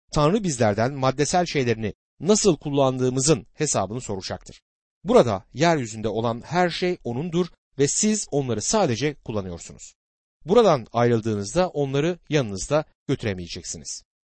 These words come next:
Eyüp bunu anlamıştı ve imanını kaybetmedi. Hala Tanrı'ya tutunuyordu. Bu durumda dahi Eyüp suç işlemedi, günaha düşmedi ve Allah'ı suçlamadı. Eyüp kitabı ikinci bölümde cennette ve yeryüzünde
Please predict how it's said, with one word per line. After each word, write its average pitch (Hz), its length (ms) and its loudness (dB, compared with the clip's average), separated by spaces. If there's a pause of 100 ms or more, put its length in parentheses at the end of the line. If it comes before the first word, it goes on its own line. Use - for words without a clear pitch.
(240)
Eyüp 214 300 2
bunu 190 140 0
anlamıştı 170 800 0
ve 156 200 -2
imanını 127 520 -4
kaybetmedi. 98 540 -6 (420)
Hala 147 520 4
Tanrı'ya 110 460 -4
tutunuyordu. 85 520 -12 (580)
Bu 220 160 2
durumda 131 380 2
dahi 123 600 0
Eyüp 135 460 0 (220)
suç - 240 -8
işlemedi, 165 540 0
günaha 113 420 -2
düşmedi 165 480 -2 (320)
ve 175 160 4 (100)
Allah'ı 131 580 6
suçlamadı. 95 640 -6 (340)
Eyüp - 560 0
kitabı 98 420 -2
ikinci - 580 0
bölümde 113 540 -2
cennette 139 640 0
ve 131 80 4
yeryüzünde 120 760 0